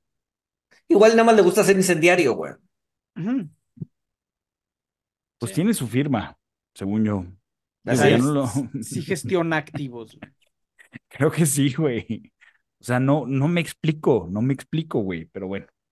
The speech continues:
Speaker 2: A mí lo que me, o sea, te digo, yo creo que
Speaker 3: Si,
Speaker 2: su
Speaker 3: si los bancos siguen teniendo pagares que pagan el dos,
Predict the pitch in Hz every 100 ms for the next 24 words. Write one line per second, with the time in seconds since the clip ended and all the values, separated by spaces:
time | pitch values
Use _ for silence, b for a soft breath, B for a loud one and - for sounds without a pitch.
0 | _ - 208 359 370 247 196 - - 180
1 | 143 - _ - 160 151 156 185 196 139
2 | 135 165 143 143 143 180 180 190 165 185
3 | 180 170 170 175 165 151 147 147 143 -
4 | 127 127 135 143 135 117 120 127 120